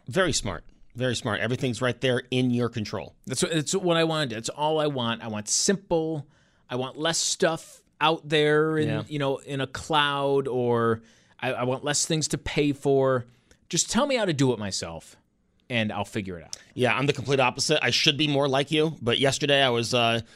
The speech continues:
Speaker 1: I was moving stuff around. I was actually cleaning out pictures because I just keep dumb memes and everything stu-, uh, saved to my phone.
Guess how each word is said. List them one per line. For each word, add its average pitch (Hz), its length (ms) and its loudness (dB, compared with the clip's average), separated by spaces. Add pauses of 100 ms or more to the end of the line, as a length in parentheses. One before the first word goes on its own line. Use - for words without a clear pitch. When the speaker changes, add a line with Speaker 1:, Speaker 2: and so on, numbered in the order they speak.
(160)
Speaker 1:
I 120 80 4
was 117 180 2
moving 143 520 4
stuff 143 260 0
around. 131 160 2
I 123 80 6
was 143 100 4
actually 135 280 0
cleaning 131 300 2
out 151 160 2
pictures 101 340 -4
because 113 260 0
I 113 140 2
just 107 260 -6 (200)
keep 101 420 -6
dumb 117 240 2
memes 107 280 0
and 98 80 -6
everything 104 360 -6
stu-, 117 260 -6
uh, 107 220 2
saved 107 200 -2
to 107 60 -6
my 104 80 -2
phone. 104 280 -2